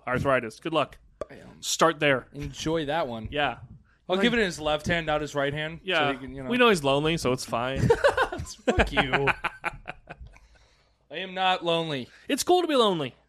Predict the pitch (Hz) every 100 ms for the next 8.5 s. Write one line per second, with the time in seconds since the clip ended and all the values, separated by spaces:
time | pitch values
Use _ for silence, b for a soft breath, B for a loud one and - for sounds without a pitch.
0 | _ 131 139 127 127 120 104 _ _ _
1 | _ _ _ _ B B B B B B
2 | B - - - - _ _ - _ _
3 | _ _ _ - - - 131 135 - _
4 | _ _ _ _ - 143 - 127 127 127
5 | - 127 135 135 135 123 - 143 143 359
6 | 262 - 392 - 392 359 - 180 160 139
7 | 143 143 139 139 135 139 151 151 - 190
8 | - - - - -